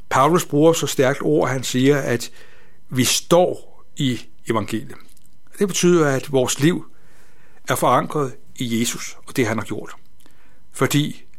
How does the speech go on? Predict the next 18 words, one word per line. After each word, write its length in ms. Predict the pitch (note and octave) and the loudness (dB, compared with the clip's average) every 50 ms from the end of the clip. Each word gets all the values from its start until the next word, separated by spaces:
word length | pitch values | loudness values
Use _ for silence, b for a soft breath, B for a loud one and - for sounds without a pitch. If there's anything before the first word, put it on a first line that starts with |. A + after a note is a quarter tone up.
| - - - | -10 -6 -4
når 80 | C3 | -2
vi 80 | A#2+ C3 | 0 0
står 380 | - - - F3 E3+ F#3+ - D#3 | 2 4 4 4 4 4 2 0
i 40 | |
det, 260 | C#3 - C3+ C3+ B2+ - b b b b b b b b b b b b b - | 2 2 2 2 2 0 b b b b b b b b b b b b b -6
så 140 | - - D3+ | -2 -2 0
får 180 | - - C#3 | 2 2 4
vi 100 | A#2+ C#3 | 4 4
også 320 | B2+ A2+ A2+ A#2 A#2+ - C#3 - - - | 4 4 4 4 2 -2 -4 -8 -10 -10
frelse. 480 | - - - - G#2 G#2+ G2+ - - - b b b b b b b b - - - - - - | -10 -8 -4 0 0 0 0 0 -2 -6 b b b b b b b b -12 -12 -12 -10 0 4
Det 80 | E3 F3 | 6 6
er 40 | |
jo 80 | F#3 D#3+ - | 6 6 6
det, 140 | D3 C#3 - | 4 4 4
der 80 | C#3 | 2
er 60 | C3 | 2
det 60 | B2+ G#2 | 0 0
afgørende. 460 | G2+ G#2+ A2+ - - B2 - - | -2 -2 -2 -2 -4 -6 -6 -8